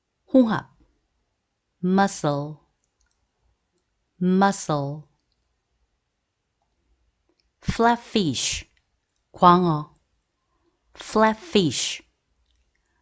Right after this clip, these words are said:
flatfish. Jellyfish, 해파리. Jellyfish, jellyfish.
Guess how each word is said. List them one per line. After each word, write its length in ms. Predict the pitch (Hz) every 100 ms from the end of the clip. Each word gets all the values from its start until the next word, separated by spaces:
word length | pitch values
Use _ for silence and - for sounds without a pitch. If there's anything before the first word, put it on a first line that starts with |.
| _ _ _
flatfish. 1120 | - - - 208 214 - - 208 123 - - - _ _ _ _ _ _ _ _ _ _ _ _ _ _ _ _ _ _ _ _ _ _ _ _ _ 156
Jellyfish, 1080 | - 196 190 208 214 - 190 117 - - - _ _ _ _ _ _ _ _ _ _ _ -
해파리. 640 | 202 - 196 190 147 143 - _ _ _ _ _ _ _ _ _ 156
Jellyfish, 1040 | 139 196 185 202 208 - 165 107 - - - _ _ _ _ _ _ _ _ _ _ _ _ _ _ _
jellyfish. 1080 | - 190 185 196 202 - 180 104 - -